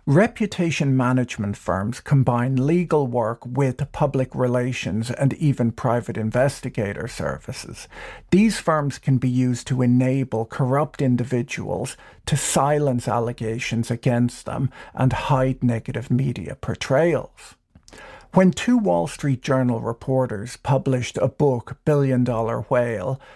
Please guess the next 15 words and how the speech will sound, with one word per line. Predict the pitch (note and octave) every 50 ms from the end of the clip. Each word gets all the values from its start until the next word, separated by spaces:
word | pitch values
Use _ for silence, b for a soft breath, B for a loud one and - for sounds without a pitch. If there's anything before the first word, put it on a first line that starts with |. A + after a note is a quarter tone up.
| B B
about | - C3+ - C3 B2+ B2 - -
Jho | - D#3+ D3+ C#3 C3+ C3+ C3+
Low, | B2 A#2+ A2+ A2+ A2+ A2+ A2+ A2+ -
a | - - A#2 A#2 A2
Malaysian | A2+ A#2 A#2 A#2+ A#2+ C3 B2+ B2+ C3+ B2 - B2 A2 A#2 A#2
wanted | A#2 A#2+ A#2 A#2+ B2+ B2 - B2 -
for | - - A2+ A2 A#2
his | B2 A#2+ A#2 -
role | B2+ A#2+ A2+ A2+ A2+ A#2 A2+
in | G2+ - A#2
a | A2+ G#2
four | - - C3 B2+ B2
billion | B2+ B2 A2+ A2+ A#2+ A#2 A#2 A#2 A2 A2+
dollar | - B2 G#2+ G#2+ A2 A2 - C3
fraud, | - - - C3+ A#2+ B2 A#2+ A2 - - - - C#3